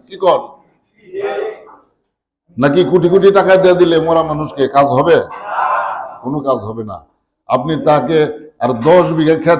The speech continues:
তার নামে দলিল করে দিয়ে দেন মৃত ব্যক্তির নামে, কোনো কাজ হইব? তার, যার জন্য এখন কি দরকার? শুধু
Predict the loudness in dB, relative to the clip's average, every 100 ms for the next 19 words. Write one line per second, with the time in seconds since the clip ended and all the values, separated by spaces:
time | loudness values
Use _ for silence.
0 | 2 0 2 -2 -4 -2 -2 -2 0 0
1 | 0 0 0 -2 -4 -6 -8 -10 -12 -8
2 | -6 -6 -10 -12 -6 -6 -6 -6 -6 -6
3 | -12 -12 -12 -14 -14 -16 -18 -20 _ 4
4 | 4 2 2 2 4 4 2 2 -2 -2
5 | 2 2 4 0 0 -2 2 2 0